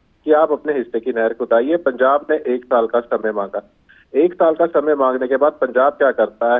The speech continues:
है, अपनी ये all party meeting, पंजाब ने, ने जब ये विधानसभा में, अ, resolution लेके आए, ये जब इन्होंने, अ, notification करी, पा-, अपनी जमीनें भी वापस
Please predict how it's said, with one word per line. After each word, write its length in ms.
है, 160
अपनी 720
ये 120
all 260
party 380
meeting, 320
पंजाब 500
ने, 320
ने 160
जब 280
ये 80
विधानसभा 640
में, 220
अ, 340
resolution 520
लेके 300
आए, 200
ये 300
जब 240
इन्होंने, 260
अ, 320
notification 640
करी, 440
पा-, 420
अपनी 260
जमीनें 380
भी 120
वापस 320